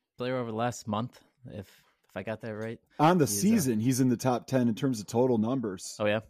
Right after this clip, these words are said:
Speaker 1: Okay.
Speaker 2: Yeah, and it's not even close. And, um, you know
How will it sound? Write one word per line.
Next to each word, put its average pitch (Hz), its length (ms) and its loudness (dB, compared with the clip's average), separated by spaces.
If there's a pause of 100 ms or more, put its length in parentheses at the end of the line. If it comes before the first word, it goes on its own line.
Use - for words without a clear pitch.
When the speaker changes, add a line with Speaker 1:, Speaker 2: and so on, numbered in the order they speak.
(140)
Speaker 1:
Okay. 104 220 -12
Speaker 2:
Yeah, 120 280 0
and 117 120 -2
it's 131 140 0
not 147 160 4
even 110 120 0
close. 135 540 2 (420)
And, 123 380 4
um, 113 500 2 (120)
you 113 100 -2
know 104 260 -4